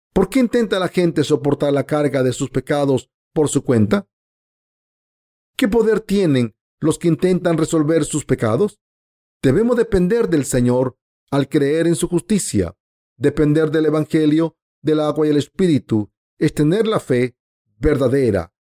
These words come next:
Depender de la obra del Señor es el camino correcto para convertirse en justos. ¿Qué habilidades tienen? ¿Qué poder tenemos que nos hace no aferrarnos al Evangelio del agua y el Espíritu?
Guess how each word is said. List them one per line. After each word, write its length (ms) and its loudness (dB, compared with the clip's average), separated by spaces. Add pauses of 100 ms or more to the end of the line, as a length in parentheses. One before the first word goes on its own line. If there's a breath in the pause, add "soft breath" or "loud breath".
(140)
Depender 560 0
de 100 2
la 140 -2
obra 340 0
del 140 0
Señor 520 -2 (260)
es 200 -2
el 140 -2
camino 420 0
correcto 680 -2 (280)
para 200 0
convertirse 880 0
en 140 0
justos. 600 -2 (1300)
¿Qué 100 2
habilidades 580 2
tienen? 440 0 (400)
¿Qué 120 0
poder 320 0
tenemos 540 0
que 140 0
nos 260 0
hace 460 -2 (360)
no 200 0
aferrarnos 680 0
al 140 0
Evangelio 520 0
del 160 0
agua 240 0
y 20 2
el 60 0
Espíritu? 600 0